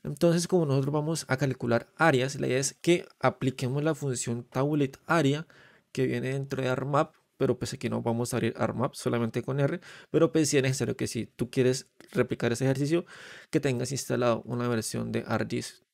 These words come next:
de diez punto cero hacia arriba. Entonces, ¿qué vamos a hacer?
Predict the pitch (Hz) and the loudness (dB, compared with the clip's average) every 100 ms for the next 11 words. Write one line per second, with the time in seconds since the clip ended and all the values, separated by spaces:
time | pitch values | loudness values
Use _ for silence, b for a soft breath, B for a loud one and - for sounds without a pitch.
0 | _ 135 123 117 117 120 113 117 120 120 | _ 0 2 2 -2 -4 -6 -4 -4 -6
1 | B B B B _ 120 113 120 117 120 | B B B B _ -6 -4 -4 -2 -4
2 | 107 113 135 147 143 143 139 117 | -4 -4 -4 -2 -4 -2 -4 -6